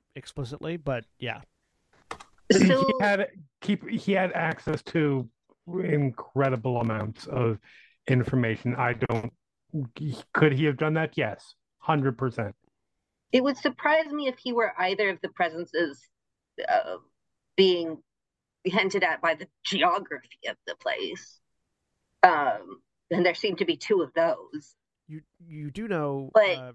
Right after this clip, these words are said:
Speaker 1: Virginia.
Speaker 2: the ghoul is a different thing.
Speaker 1: One, one additional thing, Virginia, though. You do know that Alder had a particular quirk. Um, he liked, he liked to fidget with butterfly knives.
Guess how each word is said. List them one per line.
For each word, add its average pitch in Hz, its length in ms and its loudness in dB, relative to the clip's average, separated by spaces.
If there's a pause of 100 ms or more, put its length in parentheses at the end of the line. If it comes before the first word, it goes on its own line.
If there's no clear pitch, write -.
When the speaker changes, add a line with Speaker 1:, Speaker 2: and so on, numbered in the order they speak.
Speaker 1:
Virginia. 143 300 -12
Speaker 2:
the 196 140 2
ghoul 285 380 0
is 202 160 0
a 185 80 -8
different 220 520 -6
thing. 120 520 -6 (1300)
Speaker 1:
One, 147 240 -2
one 165 160 -4
additional 135 400 -6
thing, 117 220 -12
Virginia, 117 400 -10
though. 120 140 -6
You 123 220 -4
do 262 180 -6
know 202 340 -4 (640)
that 143 680 -4 (1300)
Alder 170 280 0
had 156 180 -2
a 139 60 -6 (160)
particular 151 540 -4 (140)
quirk. - 480 -4 (880)
Um, 120 640 -2 (520)
he 196 320 -2
liked, 185 420 -2
he 190 200 -6
liked 220 220 -6
to 196 80 -10
fidget 185 440 -4
with 160 200 -6
butterfly 143 340 -2
knives. - 480 -14